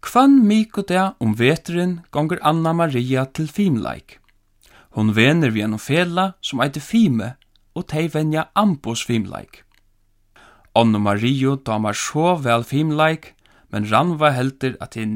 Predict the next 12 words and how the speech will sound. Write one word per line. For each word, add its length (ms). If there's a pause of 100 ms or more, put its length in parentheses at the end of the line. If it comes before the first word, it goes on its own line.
nógv 240
stuttligari 560
at 80
spæla 240
flogbolt. 760 (680)
Hon 240
hevur 160
spælt 240
flogbolt 480
í 160
tvey 400
ár. 320